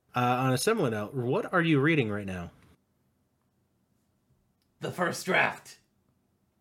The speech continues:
Speaker 1: Perfect. What are you watching? What's your favorite television show?
Speaker 2: The Bachelor.
Speaker 1: Excellent. Are you interested in The Golden Bachelor at all?
Speaker 2: The what?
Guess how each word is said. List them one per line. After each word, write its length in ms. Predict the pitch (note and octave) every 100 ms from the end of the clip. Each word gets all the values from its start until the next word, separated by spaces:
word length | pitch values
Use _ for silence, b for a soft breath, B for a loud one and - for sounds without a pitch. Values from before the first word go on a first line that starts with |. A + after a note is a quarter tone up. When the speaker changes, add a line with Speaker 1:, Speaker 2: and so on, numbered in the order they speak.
| _ _ _ _ _ _ _ _ -
Speaker 1:
Perfect. 460 | A2+ G#2 A#2 - b b - _
What 120 | B2+ D3
are 60 |
you 220 | D#3 D3
watching? 520 | B2+ C3+ F3 - A2+ F#2+
What's 200 | G#2 B2
your 80 |
favorite 280 | - B2 A#2+
television 420 | - C3+ C3 G#2+
show? 300 | G2+ G2+ C#2+ - _ _ _ _
Speaker 2:
The 60 | C3+
Bachelor. 600 | - - - - F3 G2+ - _ _ _ _ _ _ _ _ _ _ -
Speaker 1:
Excellent. 500 | A#2+ D3+ - F#2 D#2+ _ _ _ _
Are 180 | D3 D3+
you 180 | D#3 D#3+
interested 360 | D#3+ F#3 - D#3
in 80 |
The 100 | C#3
Golden 360 | B2+ B2+ C#3 A2+
Bachelor 420 | F2+ E2 - F#2
at 60 | E2
all? 200 | D2 - _ _ _ _ _ _ _ _ _ _ _ _ _ _
Speaker 2:
The 80 | B2
what? 400 | A#2+ D3 F4+